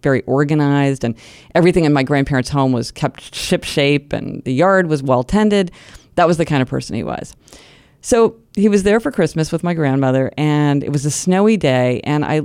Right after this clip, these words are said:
I see my grandfather standing at the window looking outside at something, and I was curious about what had caught his attention, so I looked to see what he was looking at. And my grandfather was gazing out at the spectacle of our lawnmower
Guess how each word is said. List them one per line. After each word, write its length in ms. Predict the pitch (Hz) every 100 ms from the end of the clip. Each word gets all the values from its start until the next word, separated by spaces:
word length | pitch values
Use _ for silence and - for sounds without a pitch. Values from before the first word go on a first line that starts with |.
| -
I 100 | 160
see 220 | - 233
my 140 | 269
grandfather 400 | 226 190 175 165
standing 500 | 151 - 143 151 170
at 60 | 160
the 100 | 151
window 320 | 143 143 139
looking 420 | 135 135 156 170 147
outside 440 | 135 - 123 123
at 160 | - -
something, 460 | - - - - -
and 160 | 151
I 220 | 151 147 147
was 160 | 135 -
curious 340 | 285 320 202
about 360 | 147 139 135 135
what 160 | 143
had 120 | 139
caught 200 | - 131
his 160 | 131 123
attention, 480 | 120 123 120 127 -
so 240 | - 135
I 160 | - 135
looked 300 | 135 202 -
to 100 | 180
see 240 | - 147
what 180 | 127 127
he 180 | 120 123
was 440 | 113 120 117 -
looking 320 | - 131 - -
at. 160 | - - - - - - - _ -
And 220 | 151 160
my 80 | 147
grandfather 800 | 156 180 226 233 220 208 190
was 360 | 147 143 131 - _ _ _ -
gazing 580 | 135 175 226 240 214 220
out 460 | 147 151 156 151 -
at 140 | 165 160
the 80 |
spectacle 800 | 143 - 151 - 151 143 139 135 -
of 360 | 143 135 131 - _ _ _ -
our 120 | 147
lawnmower 840 | 151 151 165 165 143 117 - -